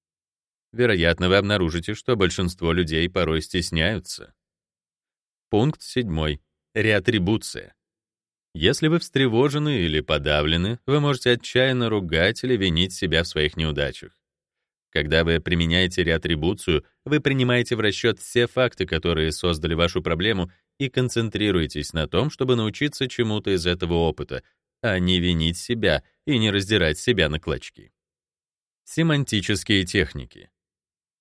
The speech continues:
Пункт восьмой. Семантический метод. Семантический метод особенно хорошо помогает при императивах и ярлыках.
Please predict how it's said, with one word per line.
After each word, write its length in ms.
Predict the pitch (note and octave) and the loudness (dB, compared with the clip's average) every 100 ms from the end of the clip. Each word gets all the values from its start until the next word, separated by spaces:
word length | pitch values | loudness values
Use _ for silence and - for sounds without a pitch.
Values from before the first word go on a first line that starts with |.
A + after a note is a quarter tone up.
| _ | _
Пункт 300 | - G2 E2 F2+ | 0 0 0 0
восьмой. 560 | D#2+ - A2 G2+ - _ _ | 0 0 -2 -2 -6 _ _
Семантический 800 | - D3+ C#3+ C3+ F#2 F#2 F2+ G#2+ | -4 0 0 0 -2 -2 -2 -2
метод. 320 | G2+ E2 - _ _ _ _ _ _ _ _ _ _ | -2 -2 -6 _ _ _ _ _ _ _ _ _ _
Семантический 840 | - G2 F#2 F2+ G3 F3+ D#3 - A#2+ | -6 0 0 0 -2 -2 -2 0 0
метод 360 | C#3 D#3+ C#3 | 2 0 0
особенно 560 | G2+ - E3 C3+ G#2+ F2 | 0 0 0 0 0 0
хорошо 380 | F#2+ E2 - F2+ | 2 2 2 0
помогает 480 | E2 E2 C3 D#3+ | 2 2 2 2
при 120 | - C#3 | -2 -2
императивах 760 | C3 C3 A2+ - G2+ A#2+ - - | 0 2 2 2 0 0 -2 -2
и 60 | |
ярлыках. 720 | D3+ A#2+ A#2 F#2 F2+ - - | 0 2 2 2 0 -6 -10